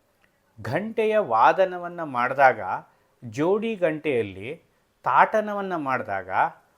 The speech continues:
ಒಂದು ಮುಮ್ಮುಖವಾಗಿ ಒಂದು ಹಿಮ್ಮುಖವಾಗಿ ಹೋಗುತ್ತೆ. ಇದರಿಂದ ಗುಂಜನ ಸ್ವರಗಳು ಬರುವ ಸಾ-, ಸಾಧ್ಯತೆಗಳು ಹೆಚ್ಚು.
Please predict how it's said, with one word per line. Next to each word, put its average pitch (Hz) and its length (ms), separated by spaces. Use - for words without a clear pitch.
ಒಂದು 202 340
ಮುಮ್ಮುಖವಾಗಿ 175 840
ಒಂದು 156 240
ಹಿಮ್ಮುಖವಾಗಿ 147 760
ಹೋಗುತ್ತೆ. 107 800
ಇದರಿಂದ 180 400
ಗುಂಜನ 233 460
ಸ್ವರಗಳು 147 540
ಬರುವ 139 360
ಸಾ-, 120 440
ಸಾಧ್ಯತೆಗಳು 147 640
ಹೆಚ್ಚು. 151 440